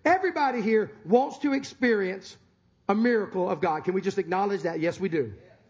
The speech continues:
But very few people, oh my, want to live life in such a way that their life necessitates,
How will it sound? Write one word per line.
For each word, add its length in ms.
But 200
very 280
few 220
people, 560
oh 120
my, 300
want 280
to 80
live 540
life 480
in 80
such 540
a 100
way 460
that 240
their 140
life 460
necessitates, 960